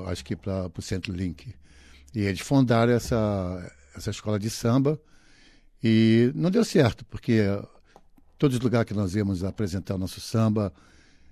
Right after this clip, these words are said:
era parte de comunista. E na época tinha muito, muitas famílias que participavam. Então, um dia, num,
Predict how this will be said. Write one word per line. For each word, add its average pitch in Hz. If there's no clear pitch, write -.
era 101
parte 101
de -
comunista. 95
E 95
na 92
época 104
tinha -
muito, 117
muitas 113
famílias 104
que -
participavam. 113
Então, 107
um 113
dia, 107
num, 95